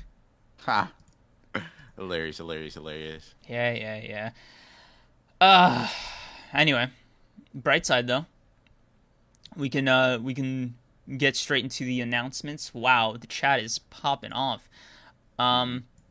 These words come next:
Speaker 2: I understand my feelings, so now m-, I move faster <laughs> than Mach three.
Speaker 1: Yes, sir. Yes, sir.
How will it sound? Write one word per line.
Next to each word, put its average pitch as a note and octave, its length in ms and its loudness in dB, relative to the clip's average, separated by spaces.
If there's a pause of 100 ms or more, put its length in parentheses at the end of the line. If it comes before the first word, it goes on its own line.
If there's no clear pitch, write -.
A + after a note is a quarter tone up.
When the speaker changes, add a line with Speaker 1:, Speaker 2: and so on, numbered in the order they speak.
(1300)
Speaker 2:
I C3+ 100 4
understand C#3 340 2
my C3+ 100 4
feelings, C3+ 380 -2
so C3+ 120 -2
now B2+ 200 2
m-, B2 260 -4
I B2+ 80 -4
move B2 180 -6
faster B2+ 440 -2
<laughs> - 20 -4
than D#3 180 -2
Mach C3+ 280 0
three. C#3+ 240 -4 (2000)
Speaker 1:
Yes, F2 140 -10
sir. A2 500 2
Yes, E2+ 300 0
sir. G2+ 520 6